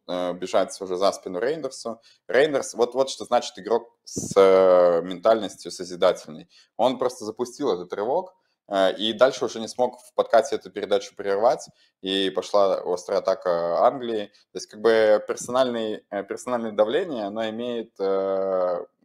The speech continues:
жесткие, серьезные ограничения, которые в итоге голландцев отправили домой, потому что атака на второй гол —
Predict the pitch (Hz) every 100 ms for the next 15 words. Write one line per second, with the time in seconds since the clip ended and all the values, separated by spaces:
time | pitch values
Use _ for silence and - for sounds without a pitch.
0 | _ _ _ _ _ - 92 120 131 -
1 | 95 - 101 110 107 92 92 92 - 151
2 | 151 90 - _ _ - 139 135 113 135
3 | 120 113 104 - _ _ 101 117 123 -
4 | 101 - 113 110 95 104 147 160 - 101
5 | 98 - 95 95 95 _ - - 123 -
6 | 104 - 104 104 110 156 165